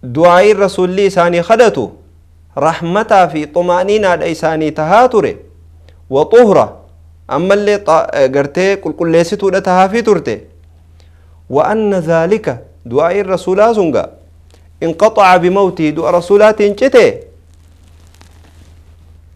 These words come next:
Kanaafuu zakaan zamanuma san wajjabe malee amma nurratti wajjabuu jedhaniiti zakaa dhowwatan. Zamana eenyu keessa kun?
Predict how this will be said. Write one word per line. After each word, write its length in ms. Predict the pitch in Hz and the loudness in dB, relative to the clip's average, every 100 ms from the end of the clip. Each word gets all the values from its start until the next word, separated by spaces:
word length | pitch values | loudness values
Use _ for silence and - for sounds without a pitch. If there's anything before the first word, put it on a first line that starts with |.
| - - - | -20 -20 -8
Kanaafuu 500 | 151 156 151 170 190 | -2 0 0 0 0
zakaan 380 | 160 160 165 139 | 0 0 -2 0
zamanuma 360 | 131 131 127 | 0 0 -2
san 140 | 120 151 | -2 0
wajjabe 420 | 139 110 120 113 | 0 -2 -4 -4
malee 300 | 135 180 220 - - - - - _ | -4 -4 -6 -10 -20 -20 -20 -20 _
amma 260 | 127 143 165 | -4 -2 -2
nurratti 360 | 165 165 165 143 | 0 -2 -4 -4
wajjabuu 680 | 143 135 135 123 127 151 | -2 -2 -4 -4 -4 -4
jedhaniiti 540 | 143 127 143 151 202 214 - - | -2 -2 -4 -6 -8 -10 -20 -12
zakaa 320 | 104 117 135 | -8 -4 -2
dhowwatan. 480 | 113 98 95 95 82 - - - | -2 -4 -6 -8 -14 -16 -20 -18
Zamana 340 | 110 120 147 156 | -6 -4 -2 0
eenyu 340 | 165 165 160 | 0 0 0
keessa 300 | 175 151 107 | 2 0 -2
kun? 180 | 92 | -12